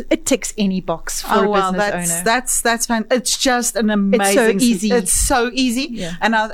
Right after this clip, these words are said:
Speaker 2: I think it's one of the, one of the keys around marketing and sales is make it easy for them to buy.
Speaker 1: Exactly.
Speaker 2: So the experience is flawless, uh, it's effortless, um,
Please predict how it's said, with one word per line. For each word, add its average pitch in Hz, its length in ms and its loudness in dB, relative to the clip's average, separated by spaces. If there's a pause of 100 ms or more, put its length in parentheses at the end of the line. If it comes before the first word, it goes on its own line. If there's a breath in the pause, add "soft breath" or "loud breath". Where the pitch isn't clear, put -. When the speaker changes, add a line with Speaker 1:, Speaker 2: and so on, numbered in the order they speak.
Speaker 2:
I 214 80 0
think 254 240 -2
it's 220 180 -6
one 226 200 0
of 254 120 -2
the, 226 340 -4 (200 loud breath)
one 247 160 2
of 254 100 -2
the 233 80 -2
keys 247 480 0
around 202 320 2
marketing 214 480 0
and 208 120 -2
sales 233 360 0
is 208 160 -6
make 214 280 0
it 370 120 -2
easy 233 320 -2
for 220 180 -6
them 185 200 -2
to 180 100 -6
buy. 131 420 -2
Speaker 1:
Exactly. 180 460 -6
Speaker 2:
So 233 140 2
the 220 120 -2
experience 262 640 0
is 208 120 -2
flawless, 196 800 0
uh, 185 140 2
it's - 200 -6
effortless, 185 840 -2
um, 175 400 -2